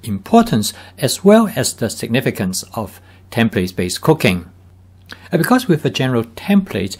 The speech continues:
you are free to explore, uh, by making adjustment and modifications. Uh, this video is a good example how I use a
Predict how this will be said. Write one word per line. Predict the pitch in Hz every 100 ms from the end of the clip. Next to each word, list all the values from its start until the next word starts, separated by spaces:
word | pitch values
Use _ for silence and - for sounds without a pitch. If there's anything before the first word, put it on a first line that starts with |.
| -
you | - 120
are |
free | 110 - 143 143
to | 143 117 95 -
explore, | - - - 170 175 120 - - -
uh, | 156
by | 127
making | 123 147 156 175 160 - - -
adjustment | - - 190 - 120 101 -
and | 113 107
modifications. | 110 123 120 120 - 202 214 - 87 - - - - - - - _ - - - -
Uh, | 185
this | 233
video | - 147 123
is | 123
a | 123
good | 139 180
example | - 117 110 107 95 - -
how | - - 127
I | - 110
use | 101 104 104 -
a | 95